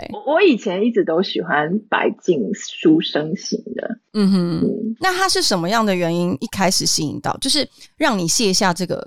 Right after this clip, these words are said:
Speaker 2: 成见，外貌这件事？
Speaker 1: 因为那个系统大概有点 bug，就是不停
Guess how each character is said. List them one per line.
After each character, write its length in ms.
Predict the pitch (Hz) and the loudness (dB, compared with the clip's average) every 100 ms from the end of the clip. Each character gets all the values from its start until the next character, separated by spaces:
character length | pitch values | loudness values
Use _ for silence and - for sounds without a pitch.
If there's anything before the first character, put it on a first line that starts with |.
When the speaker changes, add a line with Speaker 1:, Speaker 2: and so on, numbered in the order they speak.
| - _ | -14 _
Speaker 2:
成 280 | - - - | -6 -4 -2
见， 240 | 143 - - - _ | -2 -2 -4 -10 _
外 160 | 208 175 | -2 2
貌 180 | 180 165 | 2 0
这 100 | - | -2
件 260 | - - - | -6 -8 -6
事？ 220 | - - | -6 -4
Speaker 1:
因 80 | 311 | 0
为 60 | 320 | 2
那 80 | 269 | 4
个 120 | 226 | 4
系 360 | - - 247 185 | 2 0 2 2
统 200 | - - | 0 0
大 120 | 208 | 2
概 80 | 190 | 4
有 120 | 156 | 4
点 220 | 165 113 - | 2 0 -2
bug， 340 | - - - - | -2 -2 -4 0
就 100 | 233 | 2
是 80 | |
不 180 | 233 240 | 2 0
停 120 | 247 | -2